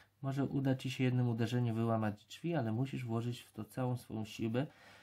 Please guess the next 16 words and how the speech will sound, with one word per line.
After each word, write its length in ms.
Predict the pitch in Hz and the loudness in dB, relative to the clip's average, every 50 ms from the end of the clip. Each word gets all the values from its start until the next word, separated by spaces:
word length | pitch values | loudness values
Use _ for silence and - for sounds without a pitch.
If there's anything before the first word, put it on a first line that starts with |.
| - _ _ | -20 _ _
żeby 280 | - 123 131 135 131 | -4 -2 -2 0 2
udało 360 | 127 120 110 117 120 120 120 120 | 2 2 2 2 2 4 2 2
się 140 | - - | 0 -2
za 120 | 110 113 110 | -2 -2 -2
pierwszym 460 | 107 - 101 98 - - - 110 107 | -2 -4 -6 -6 -4 -4 -2 0 2
razem. 360 | 107 104 101 95 90 87 90 - _ _ _ _ _ _ _ _ _ - - _ _ _ _ _ _ - - - | 4 4 4 2 0 -6 -12 -14 _ _ _ _ _ _ _ _ _ -20 -20 _ _ _ _ _ _ -20 -12 -6
Wykonaj 500 | 123 127 127 131 131 120 117 113 113 107 - _ | -4 -2 -2 0 2 2 2 2 2 0 -2 _
test 400 | - 107 101 101 98 - - - - | -4 -2 0 0 -2 -4 -10 -14 -8
S. 400 | - 135 123 107 104 - - - - _ _ _ _ _ _ _ _ _ _ _ _ _ _ _ _ | -6 -4 -4 -4 -6 -8 -12 -16 -20 _ _ _ _ _ _ _ _ _ _ _ _ _ _ _ _
Siły 400 | - - - 147 147 139 135 127 | -14 -6 0 2 4 4 4 2
test, 460 | 127 - - 127 123 123 - - - | 0 0 -2 -2 -2 -2 -4 -10 -6
y, 280 | - 135 120 117 120 120 | -2 0 0 2 2 4
mam 260 | 117 117 113 113 113 | 4 4 4 4 2
pięćdziesiąt. 720 | - - 120 120 113 107 107 98 - - - - - - _ _ _ _ _ _ _ _ _ _ _ _ _ _ _ _ _ _ _ - - - - - - - - - - - - - - - - - - - _ _ _ _ _ - - - - - - - - - - - - _ _ _ _ _ _ _ _ _ _ _ _ _ _ _ _ _ _ _ | -2 -4 -4 -2 -2 0 -2 -2 -4 -6 -10 -14 -16 -20 _ _ _ _ _ _ _ _ _ _ _ _ _ _ _ _ _ _ _ -4 -2 2 6 6 6 8 8 8 6 6 6 0 -4 -8 -10 -14 -18 -20 _ _ _ _ _ 2 4 6 6 6 4 2 2 0 -2 -6 -12 _ _ _ _ _ _ _ _ _ _ _ _ _ _ _ _ _ _ _
Trzydzieści 640 | - - - 127 113 104 98 - - - - - | -14 -10 -8 -4 -2 -2 -2 -4 -4 -8 -8 -8
pięć. 640 | - - - - - - - - - - - - | -10 -10 -16 -18 -18 -20 -20 -20 -18 -16 -16 -18